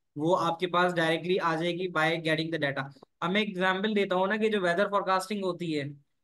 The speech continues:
तो ये weather forecasting के लिए कोई web page है। अच्छा, आप भी ये वाला काम कर सकते हो कि आप अगर अपने नाम से कोई web page weather forecasting के लिए बनाना चाहते हो,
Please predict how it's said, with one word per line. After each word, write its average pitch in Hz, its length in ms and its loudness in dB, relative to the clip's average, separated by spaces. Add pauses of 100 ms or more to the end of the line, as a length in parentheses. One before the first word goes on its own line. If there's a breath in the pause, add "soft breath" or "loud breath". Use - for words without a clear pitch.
(160)
तो - 60 -2
ये 185 200 2
weather 180 280 2
forecasting 190 760 0
के 196 100 -2
लिए 190 240 0
कोई 190 140 2
web 165 220 0
page 180 200 2
है। 131 140 -6 (520)
अच्छा, 151 180 2
आप 156 180 6
भी 175 80 -2
ये 202 140 0
वाला 202 200 0
काम 196 240 -2
कर 190 100 -2
सकते 185 320 -4
हो 175 60 -2
कि - 440 -12
आप 156 120 4
अगर 170 180 0
अपने 175 220 -2
नाम 185 200 0
से 180 120 -2
कोई 185 140 0
web 160 260 -2
page 180 200 0
weather 160 220 0
forecasting 170 560 -2
के 175 60 -6
लिए 170 140 -4
बनाना 151 320 -2
चाहते 147 300 -4
हो, 143 140 -6